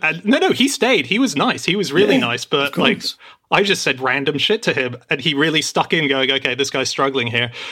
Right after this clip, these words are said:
Speaker 2: Uh.
Speaker 1: Um, but no, it was, yeah. So anyway, that's, that's, uh, those are the two honourable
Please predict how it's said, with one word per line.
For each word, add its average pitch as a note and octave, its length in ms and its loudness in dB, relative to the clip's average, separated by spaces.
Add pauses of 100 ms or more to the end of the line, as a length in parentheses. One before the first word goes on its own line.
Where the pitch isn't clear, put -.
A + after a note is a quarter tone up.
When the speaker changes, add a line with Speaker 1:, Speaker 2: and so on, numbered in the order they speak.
(120)
Speaker 2:
Uh. C3 500 0 (120)
Speaker 1:
Um, F3 80 -2 (240)
but D#3 180 2
no, D#3 180 2
it C#3 40 4
was, C#3 260 -4
yeah. A#2+ 300 0
So A3+ 160 2
anyway, D#3+ 260 2
that's, E3 360 -2
that's, C#3+ 360 -2
uh, C3+ 240 2
those C#3+ 240 2
are C3+ 60 0
the C3+ 80 2
two C#3 280 -2
honourable B2 560 0